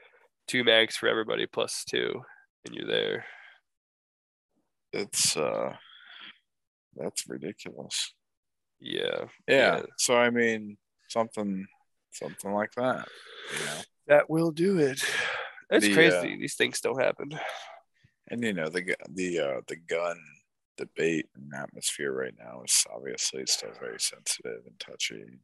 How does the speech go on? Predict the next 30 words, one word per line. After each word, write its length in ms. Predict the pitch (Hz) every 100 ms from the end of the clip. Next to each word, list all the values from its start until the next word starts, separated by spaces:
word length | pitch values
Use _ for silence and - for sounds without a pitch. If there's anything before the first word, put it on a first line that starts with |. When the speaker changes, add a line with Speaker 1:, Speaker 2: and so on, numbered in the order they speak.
| _ _ _ _
Speaker 1:
Why? 180 | 147 180
What 160 | 165 170
happened? 300 | 226 - - - -
No, 100 | -
I'm 140 | - 113
totally, 400 | - - - 123 _
that's 220 | 120 - - -
<laughs> 440 | - - - - _ -
Speaker 2:
No, 320 | 62 60 60
it's, 340 | 57 - - - - - - - -
I 120 | 98
mean, 360 | 104 101 95 -
and, 360 | 78 90 87 71 _ _ -
and 100 | 107
the 60 |
media 420 | 110 139 123 101 78
always 280 | 71 67
takes 240 | - 78 -
it 40 |
one 200 | 55 57
step 180 | - - -
further. 440 | 58 50 50 50
They're 100 | 60
starting 400 | - - 69 67
to 60 | 57
report, 500 | 50 - - 58 50 -
like, 240 | 50 50 - - - - -
every 280 | 69 64 60
little, 440 | 60 64 60 50 _ _ _ _ _ _ _ -
like, 220 | 67